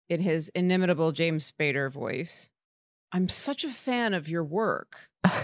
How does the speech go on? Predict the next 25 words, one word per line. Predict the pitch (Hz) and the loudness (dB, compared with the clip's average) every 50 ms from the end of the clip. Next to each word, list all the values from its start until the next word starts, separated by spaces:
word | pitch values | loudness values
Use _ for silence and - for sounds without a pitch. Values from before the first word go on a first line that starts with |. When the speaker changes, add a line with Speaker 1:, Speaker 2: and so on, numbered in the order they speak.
| - - - - - - _ _ _ _ - | -6 -10 -16 -20 -20 -20 _ _ _ _ 2
Speaker 1:
And | - 233 | 4 4
he | 233 202 | 6 6
goes, | 262 226 - | 4 4 4
"I'm | - 226 214 | 4 4 4
such | - - 381 - - | 4 2 2 2 2
a | 415 - | 2 0
fan | - - 311 311 302 285 | 2 2 2 4 4 4
of," | 277 - | 2 4
and | - 226 226 202 - _ - 190 | 2 2 2 0 -4 _ -12 -8
John | 196 196 214 196 202 | -2 0 2 2 4
Waters | 196 185 185 170 | 4 2 2 0
goes, | 175 170 165 - | -2 -4 -2 0
"Pink | - 262 247 226 | 2 2 2 2
Flamingos?" | - 233 214 208 214 202 233 240 233 214 | 2 2 2 2 2 4 4 2 2 2
He | 226 | 0
goes, | 220 208 - - - - - - | -2 -4 -4 -8 -14 -20 -16 -8
"No, | - 254 277 302 339 349 349 349 320 285 247 226 | -6 -4 0 2 4 4 6 4 4 4 2 2
no, | 202 208 277 277 269 | 2 2 0 0 0
your | 262 240 233 | 0 0 -2
Christmas | - - - - - - - - - 277 254 196 | -2 -4 -6 -4 -2 -2 -2 -2 -2 0 0 0
show. | - - - - 175 143 131 139 131 113 - - 156 - _ _ - | 0 0 -2 -2 -2 -2 -2 -2 -4 -6 -8 -12 -14 -18 _ _ -8
I, | - - - - _ _ _ _ _ - 185 185 - - | -8 -8 -8 -14 _ _ _ _ _ -2 -2 -2 -2 0
I | 202 226 | 0 0
loved, | 220 214 226 240 277 302 302 285 226 220 208 | 0 0 0 0 2 2 2 4 2 2 0
uh, | 262 | 0